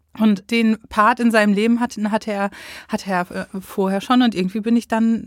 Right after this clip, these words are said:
durch den Kontakt darüber dann auch daran gekommen. Und das war ja alles so diese Umbruchphase mit,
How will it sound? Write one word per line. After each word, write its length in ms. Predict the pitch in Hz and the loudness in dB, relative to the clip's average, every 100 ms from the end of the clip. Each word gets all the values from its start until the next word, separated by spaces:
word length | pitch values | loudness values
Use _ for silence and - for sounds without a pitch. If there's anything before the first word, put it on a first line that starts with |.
| 180 | -4
durch 200 | 208 202 | -4 -2
den 120 | 226 | -4
Kontakt 460 | - 202 202 190 | -2 0 0 -2
darüber 560 | 180 165 175 175 226 285 - - - - _ | -6 -4 -4 0 0 0 -6 -20 -20 -20 _
dann 160 | - 214 | -2 0
auch 140 | 220 | 0
daran 380 | - 247 226 196 | 0 0 2 2
gekommen. 300 | 185 - 185 | 2 0 0
Und 100 | 190 | 0
das 140 | 208 | 0
war 60 | 240 | 2
ja 140 | 226 | 2
alles 240 | 196 208 208 | 2 0 0
so 80 | 226 | 0
diese 280 | 214 202 | 0 -2
Umbruchphase 840 | 202 233 220 214 - 190 185 180 202 | 2 2 2 0 -2 -6 -4 -2 0
mit, 280 | 196 208 | 2 0